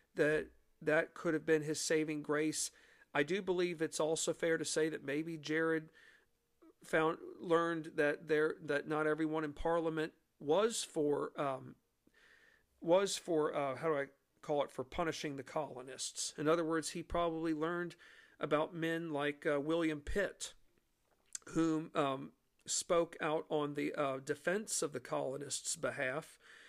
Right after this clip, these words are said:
He probably also learned about men like, um, John Wilkes and Isaac Barry, for whom, uh, Wilkes-Barre, Pennsylvania, is named after. Those two, um, men in Parliament were the ones that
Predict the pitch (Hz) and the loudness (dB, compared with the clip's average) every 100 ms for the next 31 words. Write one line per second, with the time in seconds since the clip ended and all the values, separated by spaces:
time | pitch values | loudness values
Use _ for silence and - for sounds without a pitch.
0 | - - - 175 - 180 170 165 160 165 | -20 -16 -4 -2 2 2 4 2 4 4
1 | 165 175 160 156 - 165 156 156 147 139 | 2 4 4 4 0 2 4 4 0 0
2 | 147 156 147 156 151 135 143 - 156 131 | -2 0 0 0 -2 -4 -4 -4 0 0
3 | 127 131 _ - 127 156 151 143 151 160 | -2 -10 _ -12 -2 0 0 0 2 2
4 | 160 - 156 160 143 143 147 - 156 165 | 0 -4 -2 -2 -2 -2 -4 -2 0 2
5 | 139 156 156 - 143 147 147 - 139 135 | 0 -4 -4 -6 -4 -4 -6 -4 -4 0
6 | 151 143 143 220 151 143 143 - 147 - | -2 -2 -8 -4 -4 -4 -6 -6 -6 -4
7 | 139 156 160 147 143 - - - - _ | -4 -4 -4 -4 -6 -10 -20 -20 -20 _
8 | - 135 139 139 143 147 139 - 165 170 | -6 -4 -2 -2 0 0 -2 -2 -2 -2
9 | - - - _ - 160 180 180 - 175 | -6 -20 -20 _ 4 4 6 0 2 4
10 | 170 170 - 147 139 143 - _ _ _ | 4 0 0 0 0 -4 -12 _ _ _
11 | - 156 156 151 165 135 - 196 190 160 | -4 2 2 2 -4 -6 0 2 4 2
12 | 165 156 147 139 147 156 156 - 147 | 0 0 0 0 2 2 0 0 0